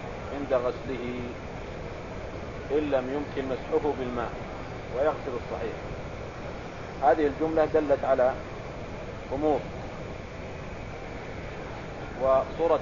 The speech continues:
هذه المسألة للشخص الذي به جرح،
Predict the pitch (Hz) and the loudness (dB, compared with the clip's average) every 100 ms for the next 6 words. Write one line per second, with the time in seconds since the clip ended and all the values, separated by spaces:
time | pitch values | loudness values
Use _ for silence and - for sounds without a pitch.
0 | 139 147 139 131 143 143 156 151 - - | 6 4 4 0 0 4 4 4 0 -8
1 | - - - - - - - - - - | -6 -8 -8 -8 -8 -8 -8 -6 -6 -6
2 | - - - - - - - - - - | -6 -8 -8 -8 -8 -8 -6 -6 -8 -4
3 | 135 - 170 156 - 139 147 143 135 135 | -4 2 4 4 2 0 0 0 -2 -2
4 | 123 113 131 | -2 4 4